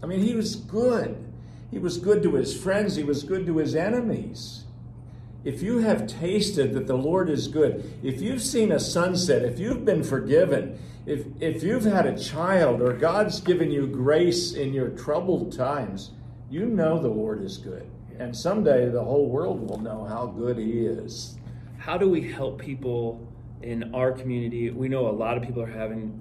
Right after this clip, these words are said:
Speaker 2: these kind of online interactions. Maybe it's somebody who's even sitting here and they're thinking to themselves, "My s-, my spouse doesn't know the Lord, my kids don't know the Lord." How can they help s-,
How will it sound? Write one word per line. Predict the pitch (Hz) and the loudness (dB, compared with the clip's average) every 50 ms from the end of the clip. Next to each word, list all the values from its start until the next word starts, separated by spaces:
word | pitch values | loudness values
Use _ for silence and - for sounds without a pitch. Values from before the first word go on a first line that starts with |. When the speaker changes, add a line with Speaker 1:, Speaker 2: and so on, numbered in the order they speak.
| 120 120 | -8 -4
Speaker 2:
these | 123 123 123 117 113 120 - | -2 -2 -2 -2 -4 -6 -8
kind | - - 123 123 120 | -10 -8 -6 -6 -6
of | 113 120 117 | -6 -6 -6
online | 123 117 117 117 117 113 113 113 110 110 | -6 -4 -4 -4 -4 -4 -4 -6 -6 -6
interactions. | 110 107 107 104 101 101 101 101 101 - - 110 104 101 101 101 101 98 - - - - - - - - - - - - - - - - - - - - | -6 -4 -6 -6 -6 -8 -8 -8 -10 -12 -12 -12 -12 -12 -12 -12 -14 -14 -14 -16 -16 -16 -16 -16 -16 -16 -16 -16 -16 -16 -16 -16 -16 -16 -16 -16 -12 -8
Maybe | 117 123 127 139 160 143 143 131 | -2 0 2 2 2 2 0 -2
it's | 117 - - | -2 -2 -4
somebody | - 139 127 127 123 120 120 117 117 120 | -2 -2 0 0 0 0 0 0 -2 -2
who's | 117 117 120 | -4 -4 -6
even | 120 110 107 101 | -6 -6 -6 -6
sitting | 98 - - - 135 123 123 117 113 | -6 -8 -4 -4 -4 -2 -2 -4 -4
here | 104 110 117 113 113 110 107 107 101 - - - - - | -6 -6 -6 -6 -6 -6 -6 -6 -8 -8 -12 -14 -16 -14
and | - 113 113 110 | -12 -8 -6 -6
they're | 110 107 | -6 -6
thinking | - 127 127 113 120 117 113 | -4 -6 -6 -6 -6 -6 -6
to | 110 110 | -6 -6
themselves, | 113 107 107 104 - 113 107 101 98 - - | -6 -8 -8 -8 -6 -6 -4 -4 -6 -6 -8
"My | 110 110 110 | -8 -8 -8
s-, | 107 107 - - - - | -10 -10 -12 -12 -12 -12
my | 110 104 98 | -12 -12 -12
spouse | 98 - - - - 117 117 117 117 110 110 - - - - - - - - | -12 -12 -12 -8 -8 -6 -4 -4 -4 -6 -8 -10 -12 -14 -14 -16 -16 -12 -8
doesn't | - 117 113 110 107 101 | -6 -6 -6 -6 -4 -4
know | 107 113 117 117 | -4 -2 -2 -2
the | 110 113 | -4 -4
Lord, | 110 107 113 110 110 104 | -4 -4 -4 -4 -6 -6
my | 101 92 92 | -8 -8 -10
kids | 92 - - 131 123 117 117 - | -10 -10 -6 -6 -4 -4 -6 -6
don't | - 123 113 107 - | -8 -8 -6 -6 -6
know | 113 110 107 | -6 -6 -6
the | 107 107 | -6 -6
Lord." | 104 107 104 101 98 - - - - - - - - - | -4 -4 -4 -4 -6 -8 -10 -14 -16 -16 -16 -16 -14 -12
How | - - 135 139 156 170 | -10 -8 -4 -4 -4 -4
can | 170 - 143 135 127 117 120 113 - 117 117 - - | -4 -6 -6 -6 -4 -4 -4 -6 -6 -8 -12 -12 -10
they | 120 117 117 117 120 120 | -8 -6 -4 -4 -4 -4
help | 117 117 - - 117 110 101 98 98 - - - - - - - - - - - - - - - - - - - - - | -6 -8 -8 -6 -4 -4 -4 -4 -6 -8 -12 -14 -14 -16 -16 -14 -14 -14 -16 -16 -16 -16 -16 -16 -16 -16 -16 -16 -14 -10
s-, | - - - - - - - | -10 -8 -8 -8 -8 -10 -10